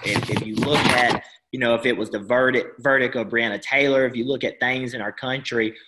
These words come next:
where there is a huge disconnect between community and law enforcement, no matter how you try to look at it, or in community members, um, with each other regarding to law enforcement. So electing you for District one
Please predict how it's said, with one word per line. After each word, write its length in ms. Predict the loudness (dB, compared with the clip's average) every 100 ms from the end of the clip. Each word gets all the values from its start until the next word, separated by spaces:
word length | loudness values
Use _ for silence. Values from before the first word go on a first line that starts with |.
| _
where 140 | -2 2
there 160 | 4
is 320 | 4 2 2 2
a 100 | -2
huge 720 | -6 -6 -4 -2 -2 -4 -6 -8
disconnect 680 | -2 -2 -2 -4 0 0 -2 -12 _ _ _ _
between 380 | -8 -4 -4 -4
community 840 | -6 -6 -4 -2 0 0 -2 -6
and 160 | -8 0
law 240 | 2 2
enforcement, 440 | 0 -6 -12 -12 -12
no 100 | -8
matter 220 | -2 0 0
how 240 | 0 2
you 160 | 2 0
try 240 | 0 0
to 60 | 0
look 260 | -2 -2
at 160 | 0 -2
it, 80 | -4
or 180 | -8 -6
in 180 | -8
community 420 | -8 -6 -4 -4 -4
members, 680 | -2 -2 -2 -6 -8 -14 -20 -20 -6
um, 180 | -4 0
with 160 | 0
each 240 | 0 -2 0
other 360 | 2 0 -2 -4
regarding 480 | -4 -2 -2 -2
to 180 | -4 -6
law 240 | -4 -6 -6
enforcement. 500 | -10 -14 -14 -20 -20 _ _ -10
So 540 | 0 2 4 2 -2 -16 _ _ -6
electing 540 | -2 0 0 -2 -6
you 400 | -2 0 0 -2
for 520 | -4 0 0 -2 -4 -4
District 520 | -4 -2 -4 -4 -6
one 300 | -8 -8 -8